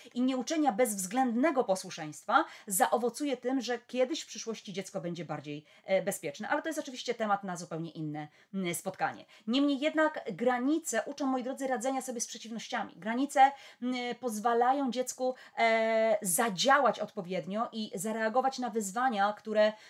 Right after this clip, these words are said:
m, które się mogą w życiu, e, pojawić. Chociaż na początku oczywiście są one, e, jakby modelowane czy ćwiczone w takich bardzo kontrolowanych warunkach, jak szkoła, jak, e, jak dom. M, e, uczą zasad, uczą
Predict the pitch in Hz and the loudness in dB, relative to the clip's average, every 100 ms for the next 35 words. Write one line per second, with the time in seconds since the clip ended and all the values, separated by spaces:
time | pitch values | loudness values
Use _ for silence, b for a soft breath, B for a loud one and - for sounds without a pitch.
0 | B 226 233 226 214 - 220 - 220 220 | B -4 -2 0 -2 0 -2 0 2 2
1 | 226 208 202 214 208 170 202 208 202 170 | 2 -2 -4 -6 -4 -2 -2 0 0 0
2 | 170 - 254 359 302 262 202 226 302 294 | -4 -4 -2 2 2 2 0 0 0 -4
3 | 262 185 - 220 233 B B - 247 247 | -4 -6 -4 -2 -2 B B 0 0 2
4 | 220 208 214 - 202 196 190 185 185 190 | 0 2 2 4 2 4 2 2 2 2
5 | 185 165 196 190 185 185 190 202 202 220 | 0 0 2 2 2 -2 -4 -2 4 6
6 | 220 180 220 262 214 208 - 196 196 190 | 6 2 2 2 0 -4 -10 0 2 2
7 | 185 B _ - 208 165 175 196 196 185 | -2 B _ -6 -4 0 2 4 2 -2
8 | 185 185 185 180 156 185 208 165 185 - | -2 0 0 -2 -2 -2 -2 -6 -10 -8
9 | - - 240 220 190 156 156 - 180 170 | -10 2 4 6 6 4 2 0 -6 -4
10 | 165 180 160 151 - - b b b 220 | -2 -4 -2 -4 -6 -12 b b b -2
11 | 226 226 226 226 220 226 - _ _ _ | -2 -2 0 0 2 0 -4 _ _ _
12 | _ - 302 - 311 294 294 - 190 165 | _ 0 0 4 6 6 2 -2 0 0
13 | - - _ _ 233 220 262 269 | -2 -10 _ _ -10 0 4 4